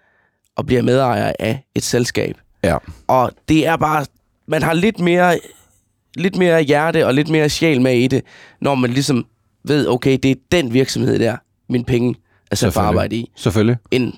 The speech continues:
Speaker 1: at det er sådan en stor, bred klump af aktiemarkedet,
Speaker 2: Ja.
Speaker 1: som forhåbentligvis går op med x antal procent på et år.
Speaker 2: Ja. Jeg vil bare anbefale, at det, man så gør sig som overvejelse, når man er privatinvestor, det er, at man ligesom sætter sig ned,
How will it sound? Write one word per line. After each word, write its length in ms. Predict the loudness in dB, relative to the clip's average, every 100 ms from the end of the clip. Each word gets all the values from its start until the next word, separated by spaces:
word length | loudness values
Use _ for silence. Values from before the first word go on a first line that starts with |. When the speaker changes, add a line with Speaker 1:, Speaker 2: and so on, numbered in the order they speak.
| _
Speaker 1:
at 160 | -4
det 80 | -2
er 40 | 0
sådan 180 | 0
en 40 | 0
stor, 500 | -2 0 0 0 -6 _ -4
bred 180 | -2
klump 320 | 0 -2 -2 -4 -6
af 320 | -4 -2 -6 -8
aktiemarkedet, 680 | -8 -6 -4 -2 -2 -2 -2
Speaker 2:
Ja. 100 | -2 -2 -6 -20 _
Speaker 1:
som 220 | -4 -4
forhåbentligvis 640 | -2 0 0 0 2 0 0
går 100 | 0
op 200 | 0 0
med 200 | 0 -2 -6 _ _ -8
x 120 | -2 -2
antal 280 | -2 -4
procent 380 | -4 -4 -2 -2
på 120 | -4
et 60 | -4
år. 160 | -6 -8 _
Speaker 2:
Ja. 160 | -2 -2 -6 -18 -18 -12 0
Jeg 100 | 2
vil 60 |
bare 200 | 2 2
anbefale, 520 | 2 2 2 4 4
at 160 | 4 2
det, 100 | 4
man 180 | 4 4
så 440 | 4 4 6 2 -2
gør 160 | 0 2
sig 180 | 4 2
som 480 | 2 2 4 2 2
overvejelse, 440 | 2 4 2 2
når 120 | 2 2
man 160 | 2
er 60 | 0
privatinvestor, 640 | 2 2 2 2 0 0
det 140 | 2 4
er, 160 | 4
at 200 | 4 4
man 160 | 4 4
ligesom 380 | 4 4 4 2 -6 -16
sætter 260 | -2 0 2
sig 100 | 4
ned, 220 | 4 2